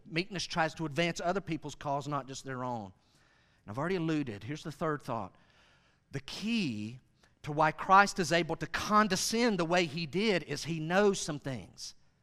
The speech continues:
This is so important. Jesus knows he's God, and he does not have to go after something he already has. And that's what allows him to be meek. I don't have to fight for things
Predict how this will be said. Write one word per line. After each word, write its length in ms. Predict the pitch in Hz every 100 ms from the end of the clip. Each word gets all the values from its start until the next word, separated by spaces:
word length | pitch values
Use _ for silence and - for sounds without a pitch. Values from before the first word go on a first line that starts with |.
| _ _ _ _ _ _ -
This 200 | 196 208
is 80 | 208
so 180 | - 196
important. 500 | - 208 185 117 - _ _ _ - - -
Jesus 680 | 120 240 269 180 170 160 - - -
knows 580 | 143 185 240 269 262
he's 300 | - 208 185
God, 560 | 143 208 226 185 143 151
and 160 | 143 139
he 120 | 170
does 260 | 170 180 190
not 140 | 202
have 240 | 135 160 -
to 100 | 151
go 240 | 170 170
after 520 | 190 233 - - 147
something 520 | 143 170 156 - 160 - -
he 160 | - 170
already 340 | 165 160 156
has. 540 | 143 196 208 156 123 - -
And 120 | 147 147
that's 200 | - 175
what 120 | 160
allows 560 | 165 170 214 269 254
him 200 | - 160 160
to 160 | 170
be 180 | 156 165
meek. 300 | 165 202 185
I 60 | 143
don't 120 | 233
have 120 | 285 -
to 60 |
fight 420 | - - 180 277
for 100 | -
things 440 | 175 151 151 196